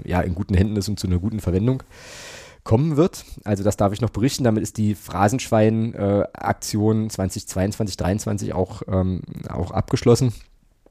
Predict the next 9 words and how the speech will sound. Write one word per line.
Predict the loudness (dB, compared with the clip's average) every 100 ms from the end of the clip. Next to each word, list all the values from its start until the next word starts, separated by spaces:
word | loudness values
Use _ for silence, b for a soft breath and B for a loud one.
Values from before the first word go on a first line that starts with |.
| _ -20 -8
Gibt | -6
jetzt | 0
noch | 0
die | 0
Spendenquittungen | 0 0 0 -4 -2 0 0
dann | 0 0 -2
und, | -2 -4 -6 -8
äh, | -2 0 0
so. | 0 -2